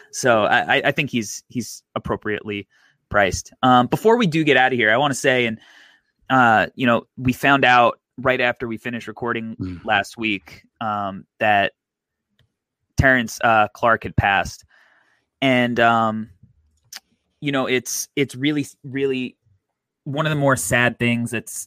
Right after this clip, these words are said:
Speaker 1: that's happened, um, you know, over the, the current, um, you know, season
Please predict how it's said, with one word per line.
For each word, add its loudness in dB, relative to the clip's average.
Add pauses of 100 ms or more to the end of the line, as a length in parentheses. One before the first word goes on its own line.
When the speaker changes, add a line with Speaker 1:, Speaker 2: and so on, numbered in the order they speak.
(120)
Speaker 1:
that's -6
happened, -4 (140)
um, -10 (640)
you -4
know, -2
over 4 (540)
the, 2 (920)
the -4
current, 2 (360)
um, -4 (760)
you -4
know, -2 (220)
season 2